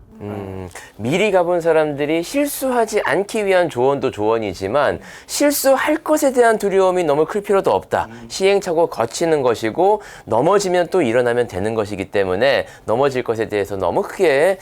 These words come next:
Speaker 1: 두려워하지 않았으면 좋겠다라는 이야기를
Speaker 2: 시작도
Speaker 1: 해주신
Speaker 2: 안
Speaker 1: 것
Speaker 2: 하시면 안
Speaker 1: 같습니다.
Speaker 2: 돼요.
Speaker 1: 네.
Speaker 2: 시작을 하셔야 돼요.
Speaker 1: 실수는 하게 되어 있으니까요.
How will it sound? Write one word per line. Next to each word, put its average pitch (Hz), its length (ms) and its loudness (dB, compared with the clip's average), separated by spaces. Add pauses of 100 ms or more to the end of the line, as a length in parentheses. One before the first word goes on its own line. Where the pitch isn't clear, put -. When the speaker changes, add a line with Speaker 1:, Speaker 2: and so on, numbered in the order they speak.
(240)
Speaker 1:
두려워하지 123 480 -2
않았으면 101 380 -4
좋겠다라는 95 580 -4
이야기를 95 280 -2
Speaker 2:
시작도 254 120 4
Speaker 1:
해주신 - 180 0
Speaker 2:
안 147 60 2
Speaker 1:
것 139 80 2
Speaker 2:
하시면 156 240 0
안 139 120 2
Speaker 1:
같습니다. 95 200 2
Speaker 2:
돼요. 95 280 -2 (120)
Speaker 1:
네. 101 280 2
Speaker 2:
시작을 147 280 2
하셔야 147 300 -2
돼요. 98 180 -6
Speaker 1:
실수는 233 420 0
하게 226 240 2
되어 156 280 2
있으니까요. 107 840 0